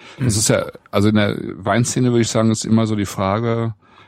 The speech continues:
Speaker 1: ist das jetzt, was der, was die da machen, gut oder schlecht? Also schadet das sozusagen dem Rest? Schadet das den anderen Händlern? Schadet das den Winzern? Ähm, oder eben nicht,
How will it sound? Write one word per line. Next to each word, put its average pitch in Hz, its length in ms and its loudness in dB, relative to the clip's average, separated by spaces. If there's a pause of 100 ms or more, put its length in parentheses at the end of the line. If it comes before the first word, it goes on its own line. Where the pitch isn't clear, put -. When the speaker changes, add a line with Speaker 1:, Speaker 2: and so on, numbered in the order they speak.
(120)
Speaker 1:
ist - 100 -6
das 104 140 -4
jetzt, - 300 -6
was 98 300 -4
der, 95 140 0
was - 520 -4
die - 80 -8
da 92 100 4
machen, 90 360 2
gut 104 220 -2
oder 90 200 -2
schlecht? - 440 -4
Also 87 260 0
schadet 107 460 0
das 104 200 2
sozusagen 92 520 -2
dem 90 160 -2
Rest? 101 380 -2
Schadet 107 360 0
das 98 160 -2
den 85 160 -2
anderen 85 240 0
Händlern? 131 560 -2 (340)
Schadet 95 380 -2
das 90 140 0
den 87 200 -2
Winzern? 120 640 0 (440)
Ähm, 95 500 0
oder 98 200 4
eben 90 160 -2
nicht, 82 300 -4